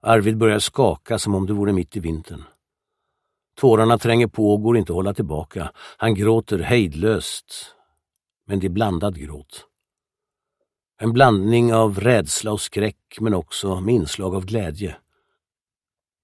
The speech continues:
Glädje över att han fortfarande är i livet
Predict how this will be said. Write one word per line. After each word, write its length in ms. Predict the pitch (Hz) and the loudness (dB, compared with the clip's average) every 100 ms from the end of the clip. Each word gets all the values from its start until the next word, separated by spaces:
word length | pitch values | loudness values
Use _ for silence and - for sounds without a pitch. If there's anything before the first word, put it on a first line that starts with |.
| _ | _
Glädje 520 | 98 117 127 101 104 120 | -2 4 4 6 4 4
över 580 | 101 98 95 98 82 _ | 4 2 2 0 -2 _
att 160 | - - | -14 -6
han 120 | 98 | -4
fortfarande 540 | - 85 - 92 92 92 | -4 -8 -6 -2 0 0
är 20 | |
i 60 | |
livet 600 | 87 82 90 85 - - | 0 -2 -4 -6 -10 -20